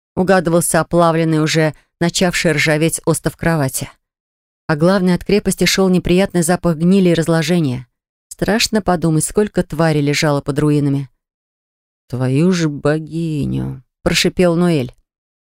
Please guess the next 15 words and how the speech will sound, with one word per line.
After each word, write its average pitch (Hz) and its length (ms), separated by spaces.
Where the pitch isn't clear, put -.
«Что - 340
тут - 160
произошло? 143 540
Я 123 160
думал, 151 260
твари 151 320
забрались 147 420
в - 40
крепость, 143 360
все - 160
поломали, 147 480
но 139 180
это 156 260
тут 151 140
словно...» 165 480